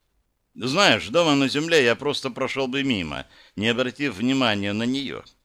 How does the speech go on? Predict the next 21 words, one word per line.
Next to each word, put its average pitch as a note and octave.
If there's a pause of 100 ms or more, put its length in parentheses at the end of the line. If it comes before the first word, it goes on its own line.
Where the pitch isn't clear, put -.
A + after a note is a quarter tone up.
(400)
В G#2+
родном F#3+
мире F#3
я F3
не E3
страдал F3
жалостью G#2+
к -
попрошайкам — A2 (360)
даже A#2
когда G#2+
встречал A#2
просящих G2+
милостыню A#2
женщин, A#2+ (320)
державших G2+
на G2+
руках A#2
грудных F#2
младенцев, G2+ (360)
которые F#3+